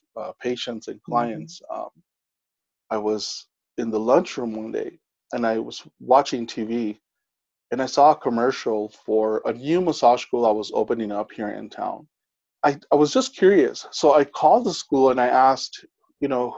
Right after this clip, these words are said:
Speaker 1: who the director was and who was in charge. And it just happened to be one of my instructors over at the community college. I guess she had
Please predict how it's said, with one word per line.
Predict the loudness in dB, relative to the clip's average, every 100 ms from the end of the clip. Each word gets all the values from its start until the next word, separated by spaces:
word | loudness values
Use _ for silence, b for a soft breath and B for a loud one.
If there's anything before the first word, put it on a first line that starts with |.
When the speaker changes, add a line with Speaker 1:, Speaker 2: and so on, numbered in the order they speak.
| -4
Speaker 1:
who | 2
the | 4
director | 4 4 4 4 2
was | 4 4 2 -2
and | -6
who | -4
was | -6 -6
in | -8
charge. | -2 0 0 -4 -6
And | -4
it | 0
just | -2 -2
happened | 0 2 2 0 0 -6
to | -10
be | -6 -6 -4 -8 _ _ _ _
one | 0
of | 4
my | 6 6
instructors | 4 2 0 0 0 -2 -2 -8 -12 0
over | 2 4
at | 0
the | -2
community | -10 -10 -8 -8
college. | 2 4 4
I | 0
guess | 0 -2
she | -4
had | 0 0